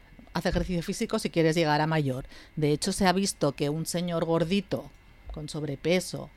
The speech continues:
eh, que haga ejercicio físico, eh,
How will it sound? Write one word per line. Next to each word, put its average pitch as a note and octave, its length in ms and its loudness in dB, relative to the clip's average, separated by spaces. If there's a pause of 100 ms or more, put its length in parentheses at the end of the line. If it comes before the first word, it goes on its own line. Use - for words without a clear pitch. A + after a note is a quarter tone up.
(540)
eh, E3+ 300 2
que E3 140 2
haga F3 180 2
ejercicio F#3 540 -2
físico, G#3 600 -4 (920)
eh, D3+ 520 2